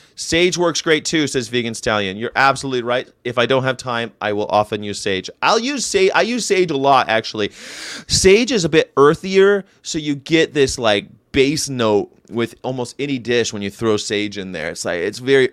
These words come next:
earthy flavor. So I do, I do use sage. Sometimes I put sage in guacamole just to, just 'cause I'm feeling saucy. You know what I'm saying? Yeah. When I eat good seitan fast, I always make this one. Oh, nice. You got a link there, buddy?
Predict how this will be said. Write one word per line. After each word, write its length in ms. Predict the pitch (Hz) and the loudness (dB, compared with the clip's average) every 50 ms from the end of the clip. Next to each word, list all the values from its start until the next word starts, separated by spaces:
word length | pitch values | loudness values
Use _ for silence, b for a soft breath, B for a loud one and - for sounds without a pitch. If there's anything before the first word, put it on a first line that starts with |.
| _ - | _ 0
earthy 360 | 123 123 123 120 - 117 107 | 2 2 2 2 0 -4 -6
flavor. 500 | - - 98 107 104 101 92 92 87 82 | -4 -2 -2 0 0 0 -2 -4 -8 -8
So 300 | - - 113 101 98 95 | -8 -4 -4 -2 -2 0
I 140 | - 131 170 | 0 0 0
do, 240 | 185 202 196 190 - | 0 -2 -6 -2 -2
I 80 | 147 190 | -2 -2
do 380 | 185 202 214 214 202 180 - - | -2 -4 -8 -6 -6 -8 -10 -12
use 280 | 139 143 143 139 135 | -10 -6 -6 -6 -6
sage. 440 | - - 143 131 117 104 101 - - B B B B B B | -4 -2 0 0 2 0 -2 -4 -8 B B B B B B
Sometimes 380 | - - 165 185 208 214 202 | 0 0 2 4 2 2 2
I 60 | 175 139 | 0 -2
put 180 | - 147 139 | -2 -4 -4
sage 280 | - - 139 135 127 120 | -2 -2 -2 -2 -2 -4
in 80 | 110 | -6
guacamole 600 | 98 117 117 117 - 113 101 104 113 127 113 95 90 | 0 0 0 2 0 -2 -2 -2 -2 0 -2 -4 -4
just 240 | 82 98 104 - - | -4 -4 -6 -2 0
to, 220 | 104 90 85 76 | 0 0 0 -2
just 200 | - 120 120 - | -4 -8 -8 -6
'cause 140 | - 156 156 | -6 -6 -6
I'm 120 | 151 135 | -6 -8
feeling 360 | - - - 110 123 139 120 | -8 -8 -8 -6 -6 -6 -8
saucy. 500 | 101 - - - 92 110 139 - - 87 | -8 -8 -6 -4 -4 -4 -4 -6 -8 -8
You 100 | 78 85 | -6 -6
know 100 | 92 98 | -6 -6
what 60 | 107 113 | -6 -6
I'm 80 | 110 | -6
saying? 460 | 110 - - 98 95 101 117 139 135 | -8 -6 -6 -6 -4 -4 -6 -6 -6
Yeah. 260 | 101 110 147 113 71 - B B B B B B B B B B B B B B B B | -4 -4 -4 -4 -4 -8 B B B B B B B B B B B B B B B B
When 140 | - 120 127 | -2 0 2
I 100 | 135 139 | 2 2
eat 120 | 135 113 | 0 0
good 140 | 123 127 123 | 0 -2 0
seitan 640 | - - - 113 117 110 - - 123 110 110 110 | 0 0 2 2 2 2 0 -2 0 0 -2 -2
fast, 380 | - - 113 107 107 113 113 - | 0 2 4 6 6 4 4 2
I 80 | 98 98 | 2 2
always 220 | 95 98 98 - | 4 2 0 0
make 220 | 98 92 92 - - | -2 -4 -4 -2 -4
this 200 | 90 90 - - | -4 -4 -4 -6
one. 300 | 90 80 69 - - - _ _ _ _ _ _ _ _ _ _ _ _ _ | -6 -8 -8 -8 -14 -18 _ _ _ _ _ _ _ _ _ _ _ _ _
Oh, 240 | - - - 55 52 - | -10 -8 -8 -8 -10 -10
nice. 760 | 90 98 107 113 113 107 98 92 82 - - - - - | -8 -2 0 2 2 4 2 0 -2 -4 -8 -10 -10 -8
You 120 | - 117 113 | -6 0 2
got 120 | 123 117 | 4 4
a 60 | 113 | 4
link 300 | 107 110 110 117 117 117 | 4 4 2 0 0 0
there, 220 | - 135 135 139 147 | -2 0 2 2 2
buddy? 380 | 139 139 143 143 151 160 156 | 2 2 2 2 2 0 -2